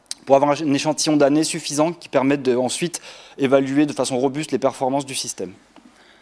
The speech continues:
Donc, comme je vous le disais, on essaye d'initialiser au plus proche des observations pour chacune des années, euh, les composantes du système, euh, terrestre.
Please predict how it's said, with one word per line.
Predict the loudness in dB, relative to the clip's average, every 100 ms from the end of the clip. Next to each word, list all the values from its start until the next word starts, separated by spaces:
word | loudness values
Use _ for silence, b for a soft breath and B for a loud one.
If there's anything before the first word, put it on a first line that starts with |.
| b b b _
Donc, | -2 -2 -2 0
comme | 0
je | 0
vous | -2
le |
disais, | -2 0 2
on | 2 0
essaye | 0 -2 -2
d'initialiser | 0 -2 0 -2 0 0
au |
plus | 0 -4
proche | 0 0
des | 0 -4
observations | -2 0 0 -2 -4 -6
pour | -6 -4
chacune | -4 -2 0
des | 2 2
années, | 2 0 -4 B B B -6
euh, | 0 2 2 2 0 0 -4 -6 -2
les | 0
composantes | 0 -2 -2 0
du | -2
système, | -2 -6 -4 -2 0
euh, | 0 -2
terrestre. | -2 0 0 -2 -8 -16